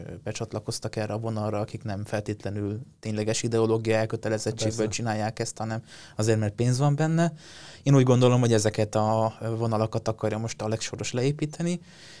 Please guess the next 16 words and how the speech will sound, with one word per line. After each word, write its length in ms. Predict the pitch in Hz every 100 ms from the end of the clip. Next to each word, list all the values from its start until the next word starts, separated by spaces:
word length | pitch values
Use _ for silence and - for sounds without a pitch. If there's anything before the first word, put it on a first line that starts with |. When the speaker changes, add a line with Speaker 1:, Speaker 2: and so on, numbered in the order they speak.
| -
Speaker 1:
illetőleg 560 | - 120 113 131 127 131
én 120 | 127
el 140 | 107
tudom 240 | 104 113 110
képzelni 440 | - 110 110 113
azt, 180 | 107 107
hogy 80 | 110
sokkal 340 | - 110 110
direktebben 580 | 110 110 104 101 107 107
próbál 280 | 110 110 110
majd 140 | 110
meg 120 | 110
a 60 | 110
politikára 640 | 110 101 113 110 101 104
hatni. 500 | - 117 - 110 147 151 _ _ _ -
Ö, 280 | 107 110